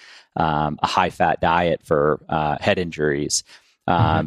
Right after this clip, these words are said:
Speaker 1: between the Paul Chek thing telling me to eat butter and, you know, kind of go on a very restricted diet. So I was eating, like, zucchini and cauliflower and butter and olive oil for months and months and months, like, a very restricted diet.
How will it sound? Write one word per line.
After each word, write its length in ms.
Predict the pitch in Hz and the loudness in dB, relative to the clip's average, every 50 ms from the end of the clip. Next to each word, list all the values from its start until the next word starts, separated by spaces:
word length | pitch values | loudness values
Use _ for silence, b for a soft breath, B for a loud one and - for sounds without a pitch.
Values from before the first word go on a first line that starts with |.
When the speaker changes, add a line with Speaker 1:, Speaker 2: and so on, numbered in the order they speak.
| - - | -6 -8
Speaker 1:
between 240 | - - - 98 | -4 -2 0 0
the 80 | 90 87 | 0 0
Paul 300 | - - - 98 95 92 | 0 2 4 4 2 2
Chek 260 | - - 101 95 - | 0 0 0 0 -2
thing 240 | - - 98 90 90 | -2 -4 -4 -4 -2
telling 260 | - - 92 92 90 | -2 0 0 0 0
me 120 | 87 85 78 | 0 -2 -2
to 120 | - - | -2 -2
eat 200 | 95 85 - - | -4 -4 -2 0
butter 400 | - 95 90 90 90 90 87 82 | 2 2 4 4 4 4 4 2
and, 180 | 76 76 80 - | 0 -2 -6 -6
you 140 | - 90 87 | -4 -2 0
know, 140 | 82 78 78 | 0 0 -2
kind 200 | - - 95 90 | -2 -2 -2 -2
of 160 | 82 - - - | -4 -4 -2 0
go 140 | 98 92 90 | 2 2 2
on 60 | 85 | 0
a 40 | 80 | 2
very 220 | 85 92 90 87 | 2 2 2 2
restricted 420 | 80 - - - 90 - - 78 73 | 0 0 -2 -2 -2 -4 -4 -4 0
diet. 320 | 85 82 85 87 85 - | 2 2 2 2 0 0
So 100 | - 82 | 0 0
I 40 | 78 | 0
was 120 | 78 - | 0 0
eating, 140 | 90 - - | -2 -4 -4
like, 120 | 76 80 - | -4 -4 -2
zucchini 500 | - 92 - - - 95 95 95 90 87 | 0 -2 0 0 0 0 0 0 0 -2
and 80 | 76 | -2
cauliflower 720 | - - - 87 87 90 - - 92 87 87 87 85 80 80 | -2 0 2 2 2 2 2 2 2 4 4 4 4 2 0
and 160 | 78 73 - | -2 -2 2
butter 320 | - 90 87 90 92 90 | 2 2 4 4 4 2
and 160 | 82 78 78 - B B B B B B B | 2 0 -2 -8 B B B B B B B
olive 360 | - 101 98 98 98 98 87 | 4 4 6 6 4 2 2
oil 300 | 87 85 82 82 82 82 | 4 4 4 4 4 2
for 340 | 80 - - 92 85 85 85 - _ _ _ _ - | 2 2 2 0 0 0 -2 -8 _ _ _ _ -2
months 340 | 110 104 101 98 92 - - | 0 2 2 2 0 -2 -2
and 80 | 95 | 0
months 220 | 95 92 92 - - | 2 0 0 0 -2
and 100 | 92 92 | -2 0
months, 240 | 92 90 85 - | 0 0 0 -2
like, 140 | - 90 - | -6 -8 -2
a 20 | 87 | 0
very 180 | 92 90 90 | 2 4 4
restricted 440 | 90 90 - - 98 - - - - | 2 0 0 -2 -4 -4 -4 -4 -2
diet. 400 | - 92 90 90 90 90 90 | 0 2 2 2 0 0 -2